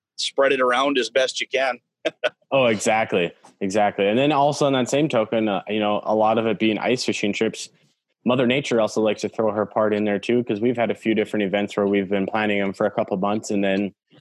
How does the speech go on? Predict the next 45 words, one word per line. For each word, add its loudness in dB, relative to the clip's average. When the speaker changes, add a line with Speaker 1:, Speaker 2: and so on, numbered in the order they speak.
Speaker 2:
you 2
know, 2
about 2
a 4
week 2
out, 2
there's -2
forecasting 0
a 0
blizzard, 0
and 0
it's -6
like, 2
well, 0
do 0
you 2
pull 0
the 0
pin 0
down 2
because 0
you've 0
got 0
people 0
driving 2
in 0
from -2
anywhere 0
from -8
six -6
to -2
ten -2
hours 0
in, 0
and -2
if 0
they're 0
Speaker 1:
Right. 2
Speaker 2:
talking -2
forty 4
mile 4
an 2
hour 4
winds, 2
and, -2